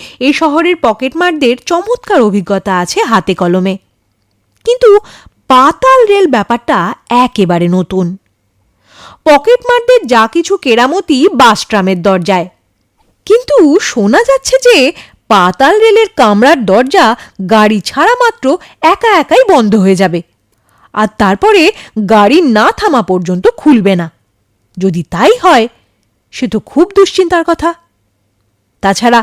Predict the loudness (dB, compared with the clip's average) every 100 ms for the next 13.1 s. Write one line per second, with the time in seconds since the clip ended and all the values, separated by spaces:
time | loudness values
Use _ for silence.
0 | -4 _ _ 0 2 4 2 0 -2 -2
1 | 0 -2 -4 _ _ -2 0 2 2 2
2 | 2 4 2 0 _ _ _ _ _ _
3 | 0 2 2 2 0 0 -2 0 -2 0
4 | -2 0 0 2 2 2 2 -2 0 -2
5 | 0 -2 -4 -8 _ _ _ _ _ _
6 | _ _ _ _ _ -14 -10 -10 _ 0
7 | 2 2 2 0 -2 -2 -4 -4 -6 _
8 | _ -2 0 4 2 2 0 -2 -2 -2
9 | -2 -2 -4 -8 _ _ _ _ _ -20
10 | -20 -2 2 2 2 0 0 -2 -2 -2
11 | -2 -2 -2 -2 -2 -2 2 2 2 -2
12 | -4 -4 2 2 2 -4 -2 0 0 0
13 | -2